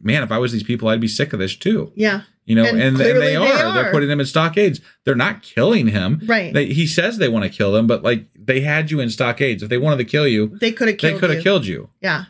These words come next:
Speaker 1: So stop saying they wanna kill you, because obviously they just want you to shut the fuck up and leave him alone.
Speaker 2: That's my take. It, and you know what? Maybe you're one hundred percent right, and maybe doom and gloom is on the way.
Speaker 1: Right.
Speaker 2: You know what? Shut up about it anyways.
Speaker 1: Yeah.
Speaker 2: Th-, they have spoken. They don't wanna hear your shit.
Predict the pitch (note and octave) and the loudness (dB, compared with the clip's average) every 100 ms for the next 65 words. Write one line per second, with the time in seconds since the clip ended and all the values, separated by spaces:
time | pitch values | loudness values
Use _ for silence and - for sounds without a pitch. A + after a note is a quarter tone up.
0 | _ - C3+ A#2+ - - - - D#3 D#3 | _ -4 -2 -2 -4 -14 -10 -2 -2 -2
1 | E3+ D#3 C3 C3 A#2 F#3+ D#3 B2 A2+ B2 | 0 0 2 0 0 0 2 0 0 -2
2 | A2 - C#3+ E3+ A#2+ B2 B2 C3+ A#2 G2 | -2 -2 -2 0 0 -2 -2 -4 -4 -4
3 | - D3+ B2+ - B2+ C3 D3 C3 - - | -2 -2 -4 -4 -4 -2 -2 -2 -6 -20
4 | _ - B2+ D3 E3+ D3+ C3+ G#3+ - C3+ | _ -4 2 4 4 0 2 0 0 -4
5 | - A3 - G#3 G#3 G#3+ G#3+ F3+ G2+ - | -4 -2 -2 -2 0 0 -2 -8 -8 -10
6 | _ _ _ A3 A3 C#4 C4+ B3+ C4 C4+ | _ _ _ -18 -6 -4 -2 2 2 2
7 | C#4+ C#4 D4 - - - F#3 A#3 A3+ G#3 | 2 0 -2 -4 -20 -8 0 2 4 2
8 | F3 F#3 A3 A3 A3 A3 - A3 F3+ F3+ | 2 2 4 4 2 -2 -2 -2 0 -4
9 | D#3+ - F3 F3 F3+ G3 F#3 E3+ F#3+ G3 | -4 -4 -2 0 0 0 -2 0 2 2
10 | F#3+ G3 F#3+ F3 F3+ F3+ F#3 F3 D#3 D3 | 2 2 2 0 -2 -4 -2 -2 -4 -2
11 | B2+ A#2 C#3+ G3+ G#3+ A3 A#3 - _ _ | -2 0 0 2 0 0 -2 -4 _ _
12 | _ _ - - A#3+ A3+ A3+ A3 G#3+ G#3 | _ _ -4 0 2 2 2 2 2 2
13 | G#3 F#3+ F3 D#3+ D#3 D3+ D3+ - E3+ B3+ | 2 2 0 0 -2 -4 -6 -2 2 2
14 | F3 F3 F#3 F#3 A#3 B3 D#4 A#3+ - C#4 | 0 -2 -6 -2 2 2 0 -2 -2 -2
15 | C#4 C#4 C4+ B3 A3 A3+ B3 C4 C4+ C4+ | -2 -2 0 2 2 0 0 -2 -2 0
16 | A#3+ B3 C#4+ D4 F#4+ A4 - | 0 0 -4 -4 -4 -4 -6